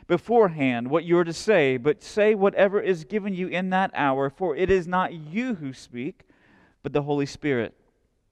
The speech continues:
And brother will deliver brother over to death, and father his child, and children will rise against parents and have them put to death,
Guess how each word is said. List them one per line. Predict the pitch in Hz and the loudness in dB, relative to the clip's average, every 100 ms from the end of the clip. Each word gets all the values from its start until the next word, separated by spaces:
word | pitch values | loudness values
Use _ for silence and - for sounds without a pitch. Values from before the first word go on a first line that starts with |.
| _ _ _ _ - | _ _ _ _ -4
And | 156 | -2
brother | 131 165 185 | 2 2 2
will | 175 | 2
deliver | 175 160 165 160 | 2 2 2 2
brother | 147 160 165 | 2 2 2
over | 143 156 160 | 2 2 0
to | 151 | -6
death, | 127 151 143 120 - _ _ _ | 0 2 2 0 -16 _ _ _
and | 151 | -16
father | - 156 156 170 160 | -2 2 4 4 0
his | 151 - | -2 -4
child, | - 160 147 135 | 0 4 4 2
and | 135 | -4
children | - 190 185 170 | -2 0 0 -2
will | 147 | -2
rise | 139 147 160 160 127 | 2 4 4 2 -2
against | 143 147 139 - | -8 -8 -12 -6
parents | 165 165 139 131 - _ _ - | -4 -2 -2 -6 -12 _ _ -6
and | 156 | 0
have | 165 147 | 0 0
them | 175 175 | -4 -4
put | - 160 | -6 -6
to | 135 | -4
death, | 127 117 117 113 | -2 2 2 0